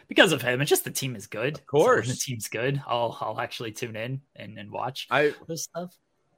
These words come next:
Speaker 2: I find time to fire up my nord V P N and watch some baseball, since they make it very difficult to watch baseball these days.
Speaker 1: They do.
Speaker 2: Um,
Speaker 1: They really do.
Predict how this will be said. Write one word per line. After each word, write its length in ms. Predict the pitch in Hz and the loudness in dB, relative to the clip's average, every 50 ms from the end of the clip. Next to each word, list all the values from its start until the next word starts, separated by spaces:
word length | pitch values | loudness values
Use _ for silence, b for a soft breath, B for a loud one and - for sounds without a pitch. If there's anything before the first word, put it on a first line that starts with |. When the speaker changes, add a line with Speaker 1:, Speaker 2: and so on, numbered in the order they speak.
| _ _ _ - - | _ _ _ -2 -2
Speaker 2:
I 60 | 139 | -2
find 340 | 143 - 208 202 190 180 156 | 2 4 4 6 6 4 4
time 220 | 151 160 147 147 | 4 2 2 2
to 60 | 135 135 | 0 -2
fire 360 | - - 151 143 139 135 139 | 2 4 4 6 6 6 6
up 100 | 139 135 | 4 4
my 80 | 123 123 | 0 -2
nord 360 | 127 127 131 131 131 127 120 | 0 -2 0 0 0 0 0
V 160 | 120 131 127 | -2 -4 -4
P 280 | 117 127 131 123 123 120 | -4 -4 -2 2 4 4
N 160 | 120 131 151 | 4 4 2
and 160 | 160 127 117 | -2 -4 -2
watch 400 | 113 113 117 117 117 - - - | 0 2 2 2 0 -2 -10 -8
some 140 | - 120 110 | -6 -4 0
baseball, 480 | 113 113 113 - - - - 110 123 139 | 2 0 0 0 -4 -2 0 0 0 0
since 260 | - 151 123 - - - | -2 -4 -8 -8 -8 -2
they 140 | - 131 | 0 0
make 220 | 131 143 143 143 143 | 2 4 2 2 2
it 120 | 135 - - | -2 -6 -6
very 440 | 92 90 101 123 143 151 170 175 151 | -12 -8 -2 4 6 6 8 8 6
difficult 760 | 139 92 85 82 - 139 143 143 143 113 - 123 117 - - | 2 0 -2 6 6 6 6 6 2 2 4 2 2 2 0
to 80 | - 110 | -2 2
watch 280 | 107 113 110 104 - 98 | 6 6 6 6 4 4
baseball 480 | 117 117 113 110 - 110 104 95 90 | 4 4 4 2 2 2 4 4 4
these 220 | 87 90 87 82 71 | 2 0 -4 -4 -4
days. 380 | 87 85 82 80 80 80 - _ _ - - | -6 -4 -4 -6 -8 -12 -16 _ _ -20 -20
Speaker 1:
They 80 | 123 | -18
do. 360 | 135 - 101 98 95 95 95 92 | -16 -14 -12 -12 -10 -10 -6 -6
Speaker 2:
Um, 400 | 98 98 95 92 87 87 85 82 | -4 -4 -4 -4 -6 -8 -12 -12
Speaker 1:
They 100 | - 113 | -12 -12
really 300 | 107 104 95 95 95 - | -10 -8 -10 -10 -12 -14
do. 300 | - - - - 117 110 | -18 -18 -18 -18 -18 -20